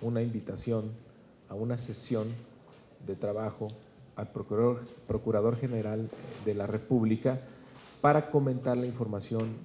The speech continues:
que él nos ha, eh, proporcionado. De lo que hoy, eh, está en la prensa, de las declaraciones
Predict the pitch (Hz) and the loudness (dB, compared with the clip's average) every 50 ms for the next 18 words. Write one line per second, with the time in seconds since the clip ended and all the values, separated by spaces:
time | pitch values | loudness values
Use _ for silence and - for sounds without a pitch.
0 | - - 107 104 104 107 107 110 107 - - - - - 101 104 104 98 - - | -6 0 2 4 4 4 4 2 -2 -6 -14 -18 -14 -8 -4 -4 -4 -4 -2 0
1 | 110 110 110 110 110 - - - - - - - - - 98 101 98 98 95 92 | 0 0 0 -2 -4 -8 -12 -20 -20 -20 -20 -14 -10 -8 -6 -4 -2 -2 -2 -2
2 | 95 95 - - - - - - 104 92 - 113 107 107 107 107 101 98 92 - | -4 -6 -6 -6 -6 -6 -4 -4 -6 -4 0 0 2 2 4 2 2 2 0 -2
3 | - - - - - - - - - - - - - - - - 107 110 113 113 | -8 -16 -20 -20 -20 -20 -20 -20 -20 -20 -20 -20 -20 -20 -16 -8 2 6 6 8
4 | 113 117 117 113 113 - 120 117 120 127 143 151 160 156 151 - - - - - | 8 8 8 6 6 8 8 10 12 12 12 10 8 6 2 -4 -8 -12 -14 -14
5 | - - - - - - 107 104 101 82 65 - - - - 110 - - 135 131 | -16 -16 -16 -12 -8 -4 -2 -2 -2 -4 -4 -8 -8 -8 -8 -8 0 2 2 4
6 | 139 135 131 - 127 131 123 113 123 131 127 120 101 95 95 87 95 - - 101 | 4 2 2 2 4 4 4 4 2 0 0 0 0 -2 -2 -4 -4 -6 -4 -4
7 | 95 95 95 92 - 127 135 147 147 135 120 120 120 - - | -4 -2 -4 -2 2 4 4 4 4 4 2 0 -2 -6 -12